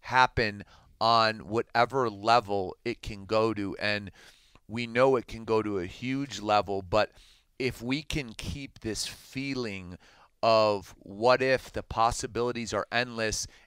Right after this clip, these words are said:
and then apply knowledge to that and executable plans, there is no doubt that all these thoughts and what ifs and this creativity, um,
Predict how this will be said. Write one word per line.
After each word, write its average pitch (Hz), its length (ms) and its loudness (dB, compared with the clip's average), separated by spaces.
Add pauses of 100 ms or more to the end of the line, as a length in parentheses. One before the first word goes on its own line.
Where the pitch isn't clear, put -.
and 120 180 -4
then 113 260 0
apply 104 1000 4 (240)
knowledge 120 840 4
to 110 120 -4
that 95 400 -2 (400)
and 107 260 -4 (140)
executable 120 1000 -2
plans, 113 800 -4 (240)
there 123 240 2
is 113 200 -2
no 123 320 2
doubt 123 600 4
that 104 240 0
all 135 260 6
these 117 420 -8 (320)
thoughts - 840 6
and 110 240 -6
what 123 240 2
ifs 135 480 -2
and 113 160 -6
this 104 200 -8
creativity, 139 1400 -8 (540)
um, 113 580 8